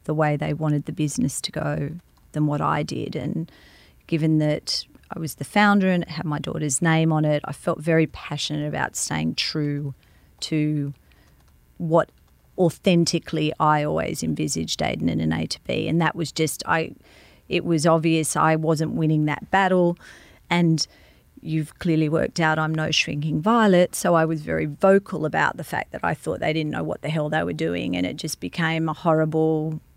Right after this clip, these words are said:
you know, situation. And they had the controlling interest, so they got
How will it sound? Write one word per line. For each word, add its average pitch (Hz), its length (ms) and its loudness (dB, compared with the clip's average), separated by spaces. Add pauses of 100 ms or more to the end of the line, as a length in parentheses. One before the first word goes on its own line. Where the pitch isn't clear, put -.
you 165 100 2
know, 156 200 2
situation. 160 840 0
And 175 260 2 (520)
they 185 180 6
had 190 160 4
the - 80 0
controlling 180 540 4
interest, 185 400 2
so 175 180 4
they 175 200 4
got 170 220 -2